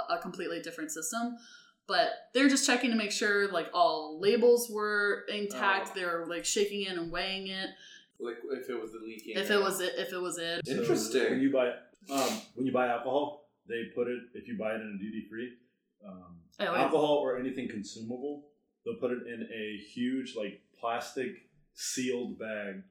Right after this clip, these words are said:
Speaker 3: and you
Speaker 1: Mm-hmm.
Speaker 3: can't open that bag. Uh, like, you can open it, but it's, like, it's really, really tough to open, just, like, with your bare hands.
Speaker 2: Right.
Speaker 3: And I think it's a pretty internationally accepted thing,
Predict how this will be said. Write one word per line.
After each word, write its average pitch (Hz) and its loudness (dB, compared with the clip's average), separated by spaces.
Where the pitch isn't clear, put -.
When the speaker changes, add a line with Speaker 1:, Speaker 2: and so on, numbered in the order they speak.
Speaker 3:
and 190 -2
you - 0
Speaker 1:
Mm-hmm. 160 -4
Speaker 3:
can't 131 -2
open 117 -6
that 110 -8
bag. 104 -8
Uh, 101 -6
like, 135 -2
you 139 -2
can 147 6
open 160 6
it, - -2
but 139 2
it's, 135 0
like, 127 2
it's 151 -2
really, 147 8
really 127 2
tough 120 -4
to 123 -4
open, 117 -2
just, 117 -2
like, 107 0
with 107 -4
your 110 -4
bare 107 0
hands. 107 0
Speaker 2:
Right. 117 4
Speaker 3:
And 123 -2
I 127 -2
think 147 -2
it's 135 -2
a 131 -2
pretty 127 -4
internationally 123 -6
accepted 120 -6
thing, 131 -8